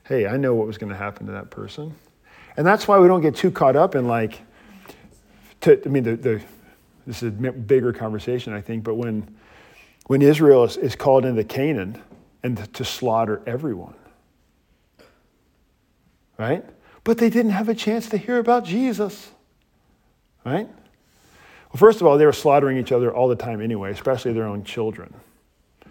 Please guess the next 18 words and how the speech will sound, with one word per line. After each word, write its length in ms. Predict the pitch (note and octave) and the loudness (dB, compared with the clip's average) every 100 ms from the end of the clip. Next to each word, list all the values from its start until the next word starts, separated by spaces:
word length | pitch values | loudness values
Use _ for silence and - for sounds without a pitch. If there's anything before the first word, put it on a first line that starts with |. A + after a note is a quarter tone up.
| _ _ _ _ B2 | _ _ _ _ -6
And 120 | A#2+ | 2
so 120 | C#3 | 2
this 160 | C3 B2+ | 4 0
was 120 | A2+ | 0
God 480 | B2+ A#2 A2+ G#2 - _ | 2 2 0 -2 -12 _
bringing 360 | A#2+ C3 B2+ A2+ | -4 -2 -2 -2
judgment 440 | B2 B2+ B2+ A2 | 0 0 0 -6
upon 320 | G#2+ A2+ A2 | -6 -8 -6
them 160 | A2 A2 | -6 -8
for 160 | A2 A2 | -6 -6
their 140 | G#2+ | -4
own, 420 | A2+ A2 G#2+ - _ | -4 -6 -8 -12 _
for 120 | B2+ | -6
their 120 | A#2 | -4
own 160 | G#2+ G2+ | -6 -10
sin. 460 | - C#3 A#2+ G#2 A#2 - - _ | -10 -10 -10 -12 -16 -20 -20 _
But 120 | C3 | 4
also, 580 | D#3+ G#3 - G2+ A#2 | 4 4 -2 -4 -4